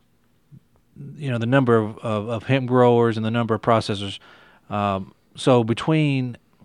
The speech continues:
well, this gives you an idea. In, in twenty eighteen, there were, there were two hundred and ten licensed growers,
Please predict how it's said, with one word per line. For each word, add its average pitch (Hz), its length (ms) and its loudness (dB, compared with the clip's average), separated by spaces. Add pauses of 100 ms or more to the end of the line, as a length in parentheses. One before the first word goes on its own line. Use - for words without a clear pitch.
(340)
well, 113 160 -8
this 127 220 -4
gives 135 320 2
you 123 60 6
an 117 80 4
idea. 113 460 4
In, 117 220 -6
in 123 140 -8
twenty 139 320 0
eighteen, 117 720 0 (640)
there 113 180 -2
were, 107 140 -4 (140)
there 117 240 -6
were 107 80 -8
two 185 260 -4
hundred 131 300 -4
and 110 160 -8
ten 131 240 -4
licensed 107 760 -6 (460)
growers, 107 920 -2